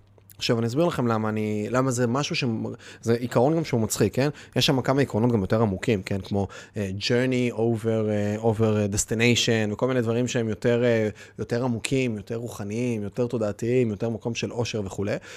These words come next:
אבל אחד מהדברים והסיפורים שאני מצאתי את עצמי בסשנים של הכתיבה מספר לעצמי כמיכאל, זה שאני כל הזמן חי באיזה תודעה של שלח לחמך.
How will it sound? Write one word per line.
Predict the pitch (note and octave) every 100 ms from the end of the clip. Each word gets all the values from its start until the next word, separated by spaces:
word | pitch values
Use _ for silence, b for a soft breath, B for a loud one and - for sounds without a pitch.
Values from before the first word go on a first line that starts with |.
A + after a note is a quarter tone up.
| B
אבל | A2 A#2+
אחד | G#3+ B3
מהדברים | A3 C#3 C#3 E3
והסיפורים | C#3 - G#2+ - B2 D#3 B2+
שאני | G#2+ C3+
מצאתי | D3+ - C#3 C#3
את | A#2+
עצמי | - C#3+
בסשנים | A#2+ A2 C#3+ C3+ C#3+ B2
של | A2+
הכתיבה | G#2 - A2 A#2+
מספר | G#2+ A2 B2+ A#2
לעצמי | G2 - B2+
כמיכאל, | - G2+ F#2+ B2 F#3+ A3 - _ B B B B
זה | A#2+
שאני | - D3+ E3+ A3+
כל | A3+ G#3
הזמן | D#3 F3+
חי | - F#3+ G3+
באיזה | D#3 B2
תודעה | C3+ B2+ F3+
של | -
שלח | C3 D3+ D#3+ D#3
לחמך. | - C3+ B2+